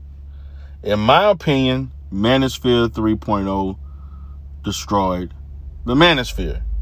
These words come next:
They diluted it. They took a lot of L's. These Negroes are fanatical.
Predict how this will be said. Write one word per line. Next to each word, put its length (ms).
They 240
diluted 560
it. 180
They 120
took 220
a 80
lot 200
of 140
L's. 640
These 220
Negroes 480
are 160
fanatical. 800